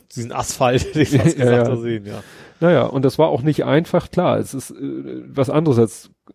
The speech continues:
Speaker 2: Kunstrasen. Ist schon
Speaker 1: Mhm.
Speaker 2: was anderes, echter Rasen versus Kunstrasen ist schon ein Unterschied, aber das ist natürlich auch ein Unterschied. Du, man hat das Gefühl, auch so vom, alleine vom Stehen und Bewegen und Abbremsen und allen Pipapo.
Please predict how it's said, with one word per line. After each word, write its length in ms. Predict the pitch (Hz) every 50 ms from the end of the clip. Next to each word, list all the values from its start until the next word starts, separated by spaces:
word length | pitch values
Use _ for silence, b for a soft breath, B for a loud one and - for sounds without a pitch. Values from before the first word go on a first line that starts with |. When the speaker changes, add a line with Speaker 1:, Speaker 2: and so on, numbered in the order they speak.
| _ _ _ _ _ _ _ -
Speaker 2:
Kunstrasen. 840 | - 147 151 131 - 123 110 107 107 110 107 95 101 101 98 - -
Ist 140 | 135 - -
schon 100 | 143 143
Speaker 1:
Mhm. 40 |
Speaker 2:
was 100 | 139 -
anderes, 300 | 139 139 143 131 123 110
echter 300 | - - 131 - - 135
Rasen 280 | 117 123 123 120 117 113
versus 260 | 117 110 101 113 -
Kunstrasen 600 | - - 214 196 - - - 107 110 107 104 113
ist 40 | 110
schon 160 | - - 120
ein 60 | 117
Unterschied, 420 | 117 110 113 107 - - 113 107 -
aber 160 | - 110 113
das 180 | 101 113 - -
ist 120 | 135 113
natürlich 260 | 123 117 120 117 117
auch 160 | 120 135 -
ein 60 | 147 131
Unterschied. 440 | 127 123 127 117 - - 127 117 -
Du, 80 | 117 110 B B B B B B B - -
man 140 | 120 117
hat 100 | 120 147
das 140 | 143 123 -
Gefühl, 320 | - - - 139 139 135 -
auch 100 | - 98
so 120 | - 117
vom, 260 | - - 123 117 113 - _ _ - - - -
alleine 280 | - 127 123 127 127 127
vom 180 | - - 120 110
Stehen 480 | - - - - - 147 175 185 165
und 140 | 143 127 113
Bewegen 540 | - 127 104 104 120 147 170 165 156 143 -
und 200 | - 117 113 - _ - - _ _
Abbremsen 640 | - - - - 120 135 135 135 135 127 123 127
und 220 | 123 123 120 120 - _ _ _
allen 600 | - 120 113 117 117 117 117 113 113 117 110 - - _ _ _ _ _ _ _ _ _
Pipapo. 560 | - - 120 - 117 107 - - 117 117 143